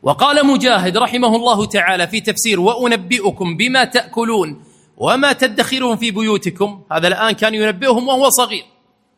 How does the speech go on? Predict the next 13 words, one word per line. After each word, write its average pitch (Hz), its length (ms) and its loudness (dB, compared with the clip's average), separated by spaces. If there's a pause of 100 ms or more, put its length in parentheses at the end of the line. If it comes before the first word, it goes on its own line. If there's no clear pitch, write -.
(420)
وكذلك 214 520 -4
كان 240 260 -4
ينبئهم 240 960 -2 (340)
لما 233 360 2
نبئ 240 300 2
عليه 202 380 -2
الصلاة 240 680 -2
والسلام. 196 440 -2
قال 254 300 2
مجاهد، 165 640 0
مجاهد 180 500 -2
أخذ 233 200 -4
التفسير 247 600 -4